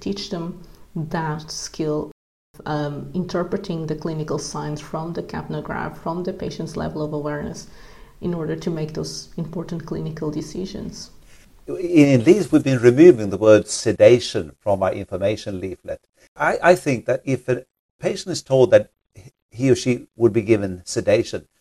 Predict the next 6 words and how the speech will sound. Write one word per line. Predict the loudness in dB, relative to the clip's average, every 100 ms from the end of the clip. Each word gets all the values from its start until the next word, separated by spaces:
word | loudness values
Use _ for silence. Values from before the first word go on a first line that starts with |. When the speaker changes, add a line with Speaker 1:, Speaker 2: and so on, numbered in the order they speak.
| _ _ _ _ _ _
Speaker 2:
they | 6 8 6
expect | 4 2 4 4
that | 2
they'll | 6 6
be | 4 -4
asleep. | -4 2 2 2 -2